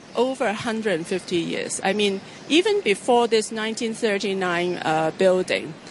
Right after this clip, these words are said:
there were two generations of Central Market which existed on that site. So almost from the, um, beginning of the, uh, uh, colonial history, this site has been a marketplace.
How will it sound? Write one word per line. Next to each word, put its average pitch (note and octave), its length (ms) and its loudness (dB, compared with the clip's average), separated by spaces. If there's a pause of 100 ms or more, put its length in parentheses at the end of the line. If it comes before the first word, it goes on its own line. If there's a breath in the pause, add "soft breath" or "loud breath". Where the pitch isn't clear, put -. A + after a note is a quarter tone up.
(200 loud breath)
there A3+ 280 4 (300)
were G3 260 4 (100)
two C#4+ 280 2
generations G#3+ 960 0
of D#3 120 -4
Central F#3+ 400 0
Market E3+ 440 -2 (460 loud breath)
which G3+ 240 4
existed - 720 0 (340)
on F3+ 200 0
that F#3+ 240 0
site. - 480 -2
So A#3 420 2 (320 loud breath)
almost D4 580 2
from G3 280 -2
the, F#3 400 0
um, F3+ 400 -2 (140)
beginning A3 640 0
of E3+ 260 -4
the, F#3 100 2
uh, E3+ 560 0
uh, E3+ 220 0 (100)
colonial G#3 500 2
history, G3+ 520 0 (320 loud breath)
this C#4+ 160 4
site A#3 380 4
has A3 500 0
been G3 420 0
a F3+ 60 0
marketplace. F#3 1000 -2